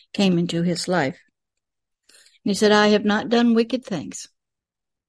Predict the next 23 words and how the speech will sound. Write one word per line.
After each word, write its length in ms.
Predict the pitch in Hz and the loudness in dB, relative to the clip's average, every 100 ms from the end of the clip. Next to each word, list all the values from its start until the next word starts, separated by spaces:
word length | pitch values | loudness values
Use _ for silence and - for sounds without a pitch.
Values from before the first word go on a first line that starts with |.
| _ _ _ _ _ _ _ _ _ _ _ | _ _ _ _ _ _ _ _ _ _ _
I 40 | 185 | -4
have 140 | 175 | 2
not 260 | 196 - - | 2 2 0
perverted 500 | 220 214 214 226 220 | 0 2 0 0 -2
the 100 | 220 | 0
law. 400 | 214 220 220 214 | 2 2 0 -2
I 120 | 190 | -4
have 120 | 190 | -4
not 240 | 196 - | -6 -6
perverted 520 | _ 214 214 208 202 - | _ -6 -4 -2 -4 -4
God's 340 | 202 208 - | -6 -6 -6
ways. 460 | 175 143 - - - _ _ _ _ _ _ _ _ _ _ _ _ _ _ _ _ _ _ _ _ _ _ - | -6 -6 -10 -16 -20 _ _ _ _ _ _ _ _ _ _ _ _ _ _ _ _ _ _ _ _ _ _ -4
I 100 | 175 | 0
have 180 | 185 - | 0 2
not 240 | 180 - | 0 2
left 320 | 190 214 220 - | 2 2 2 0
them, 240 | 214 214 254 - | 0 0 -6 -2
nor 240 | 190 190 | 0 0
denied 460 | 190 185 170 98 - | -4 -4 -4 -6 -10
them, 280 | - 180 _ _ _ _ _ _ _ _ - - | -12 -12 _ _ _ _ _ _ _ _ -20 -4
nor 180 | 185 180 | 0 0
disobeyed 600 | 175 175 180 151 131 - | 0 -4 -4 -6 -8 -10
them." 280 | - 175 | -16 -16